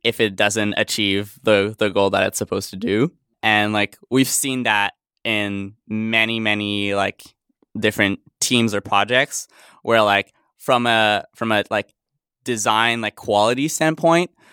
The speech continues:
this is, like, really nice and, like, it's a really great experience.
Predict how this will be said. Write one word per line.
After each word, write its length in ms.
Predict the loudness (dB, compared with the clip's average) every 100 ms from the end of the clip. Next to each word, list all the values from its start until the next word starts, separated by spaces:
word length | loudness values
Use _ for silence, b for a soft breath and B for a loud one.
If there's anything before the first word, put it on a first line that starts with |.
| b b _
this 160 | 0 2
is, 120 | 2
like, 160 | 0
really 380 | 0 0 2 2
nice 560 | 0 2 0 2 0 0
and, 340 | 0 2 2 0
like, 240 | -2 -2 _
it's 280 | -2 -2 -4 0
a 120 | 2
really 300 | 4 2 2
great 200 | 2 0
experience. 840 | -2 -2 0 2 4 4 2 0